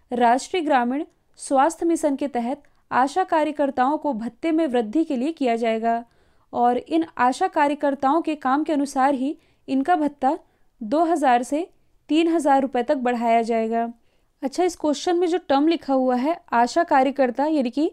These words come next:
आशा वर्कर, कई बार आप लोगों ने ये टर्म सुना होगा, आशा कार्यकर्ता या आशा वर्कर। कभी आप लोगों ने सोचा है कि इस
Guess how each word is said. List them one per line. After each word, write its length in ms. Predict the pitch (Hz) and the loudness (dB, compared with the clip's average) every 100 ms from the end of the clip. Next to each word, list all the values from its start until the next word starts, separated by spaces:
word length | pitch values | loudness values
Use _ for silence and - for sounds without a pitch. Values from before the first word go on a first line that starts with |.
| - _ _ | -6 _ _
आशा 360 | 233 233 - 339 | 0 0 2 2
वर्कर, 440 | 285 233 285 359 - _ _ _ | 2 2 0 0 -4 _ _ _
कई 140 | 302 | 0
बार 180 | 349 370 | 4 4
आप 180 | 349 320 | 4 2
लोगों 220 | 311 285 | -2 -2
ने 240 | 269 311 339 | -2 -2 -2
ये 140 | 262 311 | 0 2
टर्म 220 | 320 311 | 2 2
सुना 240 | 311 269 277 | 0 -2 0
होगा, 360 | 294 262 285 320 - | 0 0 -4 -4 -2
आशा 280 | 262 302 294 | -2 -2 0
कार्यकर्ता 600 | 269 262 254 240 240 262 | 0 0 -2 -4 -2 -2
या 160 | 285 | 0
आशा 380 | 285 233 240 294 | 0 -2 -2 0
वर्कर। 400 | 294 247 226 277 302 _ _ _ _ | 0 0 -2 -4 -6 _ _ _ _
कभी 200 | 277 277 | 0 4
आप 180 | 359 339 | 4 2
लोगों 180 | 339 339 | 0 0
ने 100 | 359 | -2
सोचा 320 | 339 285 269 330 | 0 -4 0 -2
है 160 | 339 | -2
कि 120 | 349 | -2
इस 140 | 370 | -4